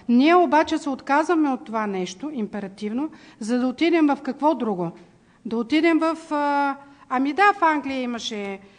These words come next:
а, шистов газ и да, имаше земетресение, ама какво от това? Нали? Отиваме към, а, м, а, разработването на находища, до които трудно се стига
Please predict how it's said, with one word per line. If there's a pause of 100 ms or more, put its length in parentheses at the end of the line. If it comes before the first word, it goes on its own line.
(160)
а,
шистов
газ
и
да,
имаше
земетресение,
ама
какво
от
това? (1160)
Нали? (280)
Отиваме
към,
а, (120)
м, (240)
а,
разработването
на
находища,
до
които
трудно
се
стига